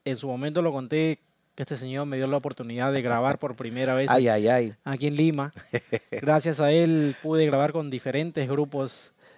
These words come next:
Speaker 1: conocidos, no conocidos.
Speaker 2: Y,
Speaker 1: Algo
Speaker 2: y,
Speaker 1: ibas a decir.
Speaker 2: y créeme que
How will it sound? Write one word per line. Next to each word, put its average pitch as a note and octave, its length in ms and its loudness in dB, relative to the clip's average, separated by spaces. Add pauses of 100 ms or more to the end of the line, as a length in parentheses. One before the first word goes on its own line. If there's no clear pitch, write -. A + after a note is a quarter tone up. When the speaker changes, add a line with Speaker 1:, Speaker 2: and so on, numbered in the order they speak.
(140)
Speaker 1:
conocidos, C#3+ 760 -2
no C#3+ 180 -2
conocidos. C#3 960 -2
Speaker 2:
Y, C#3+ 100 -8 (1400)
Speaker 1:
Algo D3 180 0
Speaker 2:
y, C#3 40 -2
Speaker 1:
ibas B2+ 120 0
a A2+ 60 -8
decir. B2+ 120 -4
Speaker 2:
y C3+ 60 -4
créeme F#3+ 440 0
que A#2+ 520 0